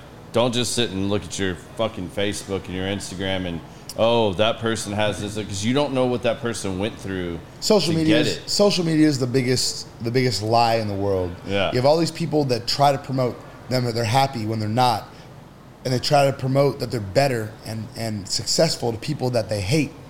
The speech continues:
Speaker 2: If you look at my social media, there's some stuff on there that shows a couple of my cars, a couple of my stuff,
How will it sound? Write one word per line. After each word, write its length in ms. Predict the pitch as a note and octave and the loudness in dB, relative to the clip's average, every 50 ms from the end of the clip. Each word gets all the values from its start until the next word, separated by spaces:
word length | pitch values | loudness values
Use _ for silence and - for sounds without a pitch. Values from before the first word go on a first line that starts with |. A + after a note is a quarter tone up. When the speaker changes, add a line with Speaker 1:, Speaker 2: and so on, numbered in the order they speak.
| - - - - - - - - - - - - - - - - - - - - - - - - - - - - - - - - - - - - | -20 -20 -20 -20 -20 -20 -20 -20 -20 -20 -20 -20 -20 -20 -20 -20 -20 -20 -20 -20 -20 -20 -20 -20 -20 -20 -20 -20 -20 -20 -20 -20 -20 -20 -10 -6
Speaker 2:
If 140 | - C#3+ C#3+ | -2 0 2
you 100 | F3+ G#3 | 4 6
look 160 | G3 G#3 E3 | 6 4 4
at 80 | F3+ D3 | 4 4
my 140 | D3 D3+ D#3 | 4 4 4
social 320 | C3+ - C#3+ C#3 - B2+ | 4 2 0 0 0 0
media, 380 | B2+ C3 C3 C3 C3 C3 B2 A#2 - - - - - - - - - - - - - - | 2 2 4 4 4 4 2 0 -4 -12 -18 -20 -20 -20 -20 -20 -20 -20 -20 -20 -12 -2
there's 200 | - D#3 E3+ D#3+ | 2 2 4 4
some 120 | - - B2+ | 2 0 0
stuff 260 | - - C#3+ C3+ - | 2 4 4 4 4
on 100 | B2 B2 | 2 0
there 120 | B2+ B2 | 0 0
that 120 | A#2 A2 A2 | 0 -2 -2
shows 200 | - - A#2+ A#2 | 0 0 -2 0
a 40 | - | -2
couple 180 | - G#2+ G#2+ | -2 -2 -2
of 60 | A2 | 0
my 100 | A2 A2 | -2 -2
cars, 300 | A2 - - A2 A2 A2 | 0 2 4 4 4 4
a 40 | - | 2
couple 100 | - A2 | -2 -4
of 40 | A2 | -4
my 80 | G#2+ G#2 | -2 -2
stuff, 420 | G2 - - A2+ A2 G#2+ - - | -2 0 2 2 2 0 -2 -10